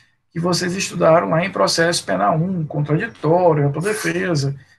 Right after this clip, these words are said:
devido processo legal e tantos outros. Mas tem alguns princípios que falam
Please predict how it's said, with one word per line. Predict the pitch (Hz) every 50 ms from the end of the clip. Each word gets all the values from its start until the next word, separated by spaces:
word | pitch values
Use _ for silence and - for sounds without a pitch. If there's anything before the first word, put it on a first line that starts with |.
| _ _ -
devido | 160 156 160 156 139 165 165 -
processo | 165 165 165 151 - 175 160 - 123
legal | 113 180 165 156 156 170 170 180
e | 175
tantos | 175 190 190 190 254 254 185 160
outros. | 147 135 143 143 - _ - - - _ _ _ _ _ _ -
Mas | 208 208
tem | - 302
alguns | 285 226 202 262 330 311 -
princípios | - 233 226 202 - - 220 233 220 - 240 -
que | - - 247
falam | - - 208 214 240 240 202 170 147 131 -